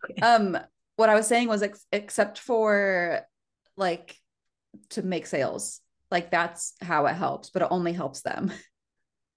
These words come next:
Speaker 1: Yes, it's not really helping anyone else, unfortunately.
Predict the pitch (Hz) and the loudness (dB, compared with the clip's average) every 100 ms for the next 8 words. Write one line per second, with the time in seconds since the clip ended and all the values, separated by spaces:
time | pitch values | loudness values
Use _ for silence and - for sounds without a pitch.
0 | _ 226 196 - - - - 220 - 214 | _ -2 0 0 -2 -6 -4 -4 -2 0
1 | 208 202 202 - - _ _ _ _ _ | 2 2 0 -10 -20 _ _ _ _ _
2 | _ _ 220 196 190 180 190 185 170 156 | _ _ -4 0 0 0 -2 0 -2 -2
3 | 151 - - - - - - - _ _ | -8 -10 -12 -16 -16 -12 -12 -12 _ _
4 | _ _ _ _ _ _ _ - 175 175 | _ _ _ _ _ _ _ -10 -10 -12
5 | - - - - - - - - - | -16 -16 -16 -16 -16 -16 -14 -16 -18